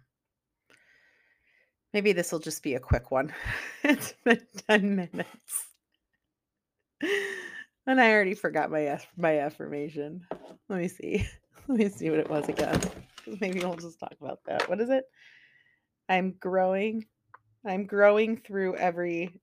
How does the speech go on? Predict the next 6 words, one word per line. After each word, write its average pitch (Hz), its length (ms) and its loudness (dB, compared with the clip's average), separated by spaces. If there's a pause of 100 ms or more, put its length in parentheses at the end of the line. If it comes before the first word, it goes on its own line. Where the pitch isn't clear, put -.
(120)
experience." 107 1200 -4
Yeah. 170 420 8 (1600)
Yeah. 156 340 0 (1200)
I 165 40 -6
am. 156 340 -2 (680)
Um, 220 640 12